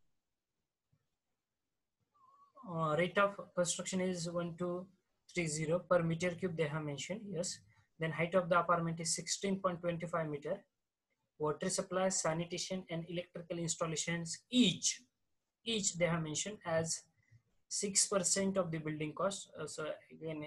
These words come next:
uh, same principle they are using, five to seven or s-, around seven percent the, uh, cost they are considering.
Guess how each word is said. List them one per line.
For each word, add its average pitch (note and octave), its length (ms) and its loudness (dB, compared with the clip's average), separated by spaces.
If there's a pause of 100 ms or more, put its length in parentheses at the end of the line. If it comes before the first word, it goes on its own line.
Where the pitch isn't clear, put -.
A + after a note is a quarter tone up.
uh, C3+ 320 -8 (880)
same D#3 560 -6
principle D3+ 380 -6
they D3 80 0
are C#3+ 80 4
using, C#3+ 280 -6 (120)
five D3 220 -2
to D3 80 -8
seven D3+ 280 -2
or D3 100 0
s-, - 220 -8
around D3+ 200 0
seven D#3+ 260 0
percent D3 400 -4
the, C#3+ 160 2
uh, C#3+ 180 -8 (100)
cost D#3+ 280 -2
they D3+ 60 0
are C#3+ 120 0
considering. D3+ 500 -6